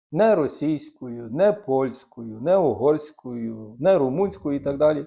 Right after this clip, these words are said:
по списку всіх тих національностей, які проживають на території України. І, до речі, зараз ми бачимо, як відбуваються, е, процеси, скажімо, усвідомлення того, що треба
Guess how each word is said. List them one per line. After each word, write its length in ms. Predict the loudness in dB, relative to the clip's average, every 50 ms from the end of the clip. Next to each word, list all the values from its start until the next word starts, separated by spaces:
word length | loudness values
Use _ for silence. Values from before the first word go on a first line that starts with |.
| -10 -10
по 80 | -10
списку 400 | -10 -6 -4 -4 -4 -4 -6 -12
всіх 240 | -14 -10 -12 -12 -8
тих 180 | -6 -6 -6 -6 -10 _ _ _ _ _ _ _ _ _ _ _ _ -14
національностей, 640 | -12 -8 -4 0 2 2 2 2 -2 -6 -6 -6 -6
які 360 | -6 -6 -6 -6 -6 -6 -6 -8 -10 _ _ _ _ -4
проживають 800 | -2 0 0 0 0 0 2 2 2 2 0 -2 -4 -8 -20 _ _ _
на 200 | -4 -2 0 0
території 540 | 0 -2 -4 -2 -2 -2 -4 -4 -6 -6 -6
України. 360 | -8 -10 -12 -14 -14 -14 -14 -16 _ -4
І, 80 | 0
до 80 | 4 6
речі, 280 | 6 6 6 4 2 4
зараз 280 | 6 6 6 4 2
ми 80 | 0 2
бачимо, 560 | 4 4 4 4 0 -6 -6 -6 -8 -8 -10 _ _ _ _ _ _ _ _ _ _ _ _ _ -2
як 260 | 6 8 8 8 8
відбуваються, 800 | 4 0 2 6 10 10 10 10 10 6 2 0 0 0 0 -4 -10 _ _ _ _ _ _ _ _ _ _ _ _
е, 380 | -14 -10 -8 -6 -4 -6 -6 -6 -12 _ _ _ 2
процеси, 760 | 4 4 4 6 8 8 8 8 6 2 0 0 -2 -2 -10 _ _ _ _ _ _
скажімо, 380 | _ 4 4 4 4 4 2
усвідомлення 680 | 2 2 4 6 10 10 10 10 10 6 2 2 0 2
того, 260 | 2 2 2 2 0
що 140 | -2 -6 -10
треба 560 | -4 -2 -2 -2 0 0 -2 -2 -4 -6 -12